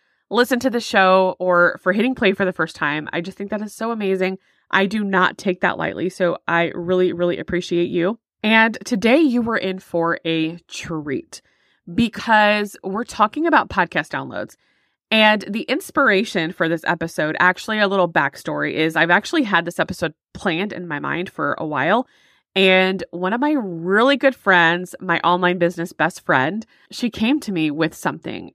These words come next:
And we have to talk about it because obviously, number one, it was already on my radar to talk about this on the show. But also, I know that she's not the only one that needs to hear this. So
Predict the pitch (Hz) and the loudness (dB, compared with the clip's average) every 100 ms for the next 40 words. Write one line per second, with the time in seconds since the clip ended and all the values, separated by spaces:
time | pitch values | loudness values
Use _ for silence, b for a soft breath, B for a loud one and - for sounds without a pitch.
0 | - 190 185 190 - - 202 247 185 185 | 0 4 4 4 -2 -6 -2 0 0 0
1 | 156 147 143 - 85 95 170 175 - 175 | -2 -4 -4 -4 -6 -6 0 0 2 2
2 | 165 165 - - 202 165 165 165 160 156 | 2 2 -2 0 2 2 -2 -4 -4 -2
3 | 156 147 - 160 160 - 165 165 160 160 | -2 -2 -4 -8 -8 -4 -2 -2 -4 -6
4 | 147 156 180 214 - _ _ _ _ - | -4 -2 0 0 -4 _ _ _ _ -2
5 | 202 196 196 - _ _ - 175 196 208 | 0 2 0 -6 _ _ -4 -2 2 2
6 | 220 226 - 226 233 - 247 240 254 - | 0 -4 -2 -2 -2 0 2 4 2 -4
7 | _ _ _ _ _ 185 269 - 220 247 | _ _ _ _ _ -2 0 2 0 -2
8 | - 262 254 - _ - 208 254 220 190 | 2 2 2 -4 _ 2 2 2 0 -2
9 | 208 214 175 - 208 190 185 180 185 - | 2 0 0 -6 -6 0 0 0 -6 -4
10 | 170 170 175 170 165 170 160 147 165 160 | -4 -2 -4 -2 -2 -2 -2 -4 -6 -6
11 | 156 - 156 135 123 - - - - - | -6 -8 -8 -6 -8 -8 -10 -12 -20 0
12 | 180 170 170 | 4 4 0